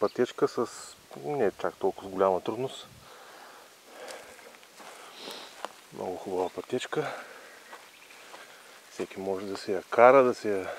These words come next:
ходи, кой както желае. Така, аз за случая ще я спускам с колеленцето.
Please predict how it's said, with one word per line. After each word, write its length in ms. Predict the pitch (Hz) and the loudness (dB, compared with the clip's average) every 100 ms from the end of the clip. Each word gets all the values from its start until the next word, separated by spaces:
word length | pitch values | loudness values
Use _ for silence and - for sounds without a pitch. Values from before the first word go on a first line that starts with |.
| - | -2
ходи, 420 | - 123 131 143 - - - - - - - - - - - - | 4 4 4 -4 -6 -14 -20 -20 -20 -20 -18 -18 -18 -20 -20 -6
кой 140 | - 110 | -2 -2
както 380 | - 113 - | -2 -4 -4
желае. 540 | 117 107 101 101 95 - - - - - - - - - - - - - - - - - | 0 2 2 2 0 -4 -6 -12 -16 -18 -20 -20 -20 -18 -16 -16 -18 -20 -20 -20 -12 -4
Така, 480 | - - - - - - | -4 -2 -2 0 -2 -4
аз 160 | - - | -4 -4
за 80 | 90 | -6
случая 400 | - - 202 170 | -6 -2 0 0
ще 260 | - - | 0 -4
я 120 | 165 170 | -2 -4
спускам 520 | - - - - 135 | -6 -10 -6 -4 -4
с 200 | 135 - | -4 -6
колеленцето. 1000 | - 143 117 101 107 - - 113 110 117 | -2 0 2 0 -2 -4 -2 -2 -2 -6